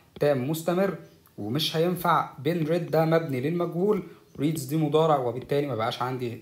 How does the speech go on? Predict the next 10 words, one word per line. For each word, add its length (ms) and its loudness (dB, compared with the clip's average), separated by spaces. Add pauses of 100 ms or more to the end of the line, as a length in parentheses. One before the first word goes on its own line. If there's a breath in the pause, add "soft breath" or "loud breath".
غير 460 -2 (340 loud breath)
he 220 -2 (100)
had 300 0
read. 320 -2
read 200 -2
دي 60 -6
التصريف 520 -8
الثالث 460 -2
من 200 -6
read 320 -6